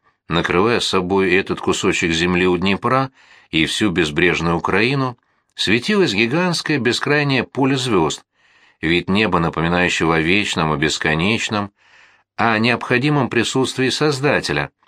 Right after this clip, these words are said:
успокаивал генерала и утешал его душевную боль. Тридцать пять лет!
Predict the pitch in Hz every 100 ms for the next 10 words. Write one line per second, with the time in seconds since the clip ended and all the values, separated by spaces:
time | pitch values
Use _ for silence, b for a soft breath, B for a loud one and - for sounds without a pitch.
0 | _ _ _ 80 80 90 87 101 98 92
1 | 78 82 87 92 98 107 117 b b b
2 | b - 90 87 92 85 98 98 104 -
3 | - - 85 82 80 - 90 82 92 98
4 | 131 135 - _ _ _ _ _ _ _
5 | _ _ _ _ _ _ _ _ _ 95
6 | 98 98 - 113 - 120 113 135 147 104
7 | -